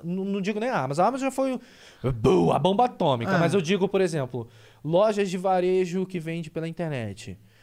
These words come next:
Speaker 1: Cara, os cara quando chega, ele chega pra marca. Eu já vi isso acontecer, entendeu? Quando eu fui pra Taiwan, eu vi lojas daqui do Brasil indo pra Taiwan e fala, "Beleza, eu vou querer X containers de vinte e oitenta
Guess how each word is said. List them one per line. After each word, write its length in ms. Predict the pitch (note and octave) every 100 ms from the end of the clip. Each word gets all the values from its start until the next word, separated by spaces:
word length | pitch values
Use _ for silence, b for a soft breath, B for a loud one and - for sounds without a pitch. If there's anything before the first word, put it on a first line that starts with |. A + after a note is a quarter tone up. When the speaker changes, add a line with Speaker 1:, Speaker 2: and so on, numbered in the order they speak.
| b
Speaker 1:
Cara, 360 | - B3 F#3 - -
os 180 | D#3 -
cara 260 | G3+ A3
quando 220 | G3+ F3+
chega, 600 | B2+ - D#3+ E3 A#2+ G#2 A2 -
ele 140 | C3
chega 240 | C#3+ D#3 D#3
pra 140 | D3
marca. 440 | B2 C#3 D3 A#2+ B2
Eu 100 | D#3
já 100 | G3
vi 140 | F#3
isso 160 | F#3 -
acontecer, 480 | G3 A3+ G#3+ - B2+
entendeu? 440 | G#2+ A2+ B2 A2 A2
Quando 140 | - C#3+
eu 20 |
fui 120 | -
pra 100 | C#3
Taiwan, 500 | - B2+ A#2+ D3+ E3 B2+
eu 100 | C3
vi 160 | C3
lojas 420 | B2 A2+ C3 E3
daqui 220 | C#3+ B2 B2+
do 60 |
Brasil 440 | A#2+ A2+ G#2+ B2+ F3 B B -
indo 160 | A#3
pra 140 | A#3 F3
Taiwan 520 | C#3+ C#3 C3+ C3+ F#3 b b b -
e 80 |
fala, 260 | - C#3 B2
"Beleza, 580 | C#3 D#3 C#3 A2+ A2+ G#2+ G#2+ b b b
eu 100 | -
vou 100 | A#2
querer 500 | C3+ C#3+ C#3+ D3 C#3+
X 440 | C3 - - G3 -
containers 560 | F3+ D#3+ D#3+ D#3+ D#3+
de 1300 | C#3+ D3+ D3+ D3 C#3+ C#3+ C#3 C3 B2+ A#2+ A#2 A#2 A2+ A2
vinte 280 | A2 D3 D3+
e 40 |
oitenta 300 | C#3 F#2+